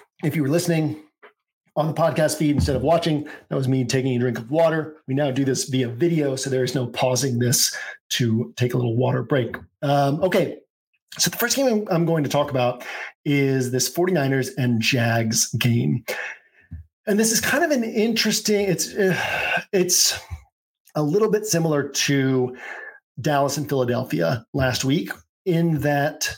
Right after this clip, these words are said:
both, not totally similar because the Philadelphia defense hasn't been that great this year, but both those teams have solid defenses, but both teams have really good, aggressive, explosive offenses.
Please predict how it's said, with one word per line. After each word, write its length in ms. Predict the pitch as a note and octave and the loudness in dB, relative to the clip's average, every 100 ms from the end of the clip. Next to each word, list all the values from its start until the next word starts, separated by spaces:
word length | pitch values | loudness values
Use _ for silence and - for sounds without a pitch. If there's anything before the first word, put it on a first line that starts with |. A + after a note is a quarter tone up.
| - _ _ _ _ _ _ - | -14 _ _ _ _ _ _ -2
both, 640 | D#3 G#3 G#3 F#3 D#3+ - A3 | 0 0 -2 -4 -4 -8 -6
not 480 | G#3+ G3+ F#3 G3+ | -4 0 2 2
totally 300 | - F#3 E3 | 0 0 2
similar 320 | C3 C3+ B2+ B2+ | 0 -2 -2 -2
because 280 | C3 C#3+ | 0 0
the 120 | C#3 C#3+ | 0 -2
Philadelphia 440 | D3+ C#3+ C3+ C#3+ | 0 2 0 0
defense 360 | B2+ C3 B2+ - | -2 -2 -2 0
hasn't 340 | D3 C#3 D3 | 0 0 0
been 240 | C#3 B2+ A2+ | 0 0 0
that 300 | C3 D3+ A#2+ | -2 -2 -2
great 400 | C#3 A#2+ A#2 - | 0 0 -2 -6
this 180 | C3 | -2
year, 160 | C#3+ B2 | 0 0
but 280 | C#3 C3 - - - _ _ _ _ _ _ _ | 0 -2 -6 -16 -18 _ _ _ _ _ _ _
both 160 | G3 G#3 | -2 0
those 120 | G3 | 0
teams 180 | F#3+ E3+ | 2 2
have 120 | B2+ | 2
solid 260 | D#3 C3+ | 0 0
defenses, 520 | C#3+ D3 B2 C3 A#2+ - - - | 0 -2 0 0 -2 -6 -14 -4
but 240 | D3 D3 | -4 0
both 300 | F#3+ G#3+ G#3 | 0 0 -2
teams 300 | - F#3 E3+ | -2 0 0
have 260 | C#3+ C#3 A#2 - - | 0 -2 -4 -12 -10
really 280 | C3 G3+ G#3 | -4 0 0
good, 400 | D3+ D3 D3 D3 - | 0 0 -2 -6 -4
aggressive, 680 | C3 A#2 D3+ C3+ D#3 C#3 C3+ - | -4 0 -2 0 0 0 -2 -4
explosive 720 | C3 - D3+ D3 D3 C3+ A2 - D#3 | -2 0 0 -2 0 -2 -2 -4 0
offenses. 760 | D3 - - - - - - | 0 0 -4 -6 -2 -4 -4